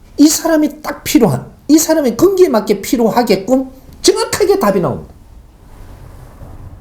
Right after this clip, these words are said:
왜? 당신은 정법으로 공부를 한 사람이기 때문에 이것이 정법으로 공부하면 어디로 가느냐? 내 영혼으로 들어가 버려요.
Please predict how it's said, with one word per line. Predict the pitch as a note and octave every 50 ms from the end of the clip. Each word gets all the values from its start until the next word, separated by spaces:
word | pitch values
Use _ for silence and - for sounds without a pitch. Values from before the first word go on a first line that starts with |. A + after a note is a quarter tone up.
| - - - -
왜? | B2 D3+ E3 C3 - - - - - - - - - - -
당신은 | - D#3 E3 E3 - B3+ A#3 F#3+
정법으로 | - E3+ F3 - - B3+ G#3 G3 G3 F3
공부를 | - - C#3+ D3 F3 B3 C4 B3 G3 D3+
한 | C#3+ B2
사람이기 | - B2+ A2+ G2 F#2+ F2+ E2 F2 -
때문에 | - D2+ C#2+ C2+ C#2+ D#2 G#2 D#3 - - - - - - - - - - - - - - -
이것이 | B3+ C#4 C4+ A#3 - - - -
정법으로 | - D#3 D#3 D#3 C4 C#4 D4 E4 D#4 G3
공부하면 | - D#3 C#3 D3+ G3 C4 A#3 G3 F3+ C#3 A#2+ G#2
어디로 | G#2+ A#2 A#2+ F#3+ B3+
가느냐? | A#3 F#3+ C3+ G#2 F2 E2+ G#2+ A#2+ G2+ - - -
내 | - C3+ F3 A3 G#3 D#3
영혼으로 | D3+ D#3 D3 D#3 C4+ D4+ D#4+ E4 D4 B3 F#3+
들어가 | E3 C#3+ A2 A2 -
버려요. | E2+ - - C2+